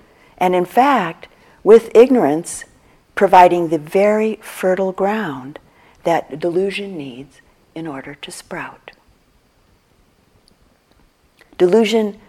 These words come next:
manifests as an unknowing because of the lack of penetration or the concealment of the truth, the concealment of the real nature of things.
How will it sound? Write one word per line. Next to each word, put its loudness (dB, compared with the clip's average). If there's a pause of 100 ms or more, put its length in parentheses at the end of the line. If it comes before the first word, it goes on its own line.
(200)
manifests -4
as -4
an -8
unknowing -8 (1000)
because -2
of -2
the -2
lack -6
of -8 (220)
penetration -4
or 0
the -4 (240)
concealment -6
of -10
the -12
truth, -6
the -14
concealment -10 (320)
of -12
the -8
real -8
nature -10
of -16
things. -20